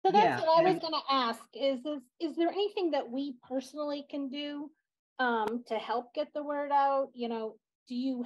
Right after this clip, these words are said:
Speaker 1: have a link to a survey, or are you gonna create, like, a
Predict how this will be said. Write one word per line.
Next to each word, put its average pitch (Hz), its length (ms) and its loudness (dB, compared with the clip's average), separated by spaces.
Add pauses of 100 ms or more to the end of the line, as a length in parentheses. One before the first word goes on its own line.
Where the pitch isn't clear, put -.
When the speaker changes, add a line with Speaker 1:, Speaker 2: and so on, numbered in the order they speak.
Speaker 1:
have 233 220 0
a 262 60 -4
link 262 420 -4
to 240 140 -6
a 233 40 -8 (140)
survey, 247 680 -2 (420)
or 220 200 -2
are 214 80 -2
you 214 200 -4
gonna 226 220 -8 (120)
create, 247 440 -4
like, 226 180 -10 (480)
a 262 60 -14